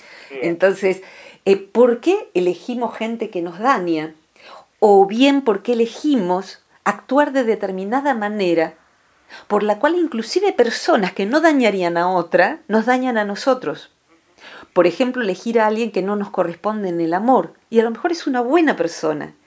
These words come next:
Speaker 2: que nos pone distancia, pero nosotros como el zorrino <laughs> del que cada tanto habla, el zorrino de la historieta, seguimos eligiendo a alguien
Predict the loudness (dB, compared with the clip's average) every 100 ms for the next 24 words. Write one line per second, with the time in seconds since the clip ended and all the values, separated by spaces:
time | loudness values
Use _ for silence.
0 | _ -4 -4 -2 0 0 -2 -4 -4 -2
1 | -2 -6 -10 -10 _ _ -20 -10 0 2
2 | 2 -2 -4 -6 -6 -4 -4 -4 -2 -2
3 | 0 2 2 4 4 4 4 4 4 0
4 | 4 8 8 6 2 2 2 4 2 0
5 | -2 0 0 0 -2 2 4 4 4 2
6 | -2 -4 -18 0 2 2 2 2 0 0
7 | -2 -2 0 2 2 2 0 -4 -6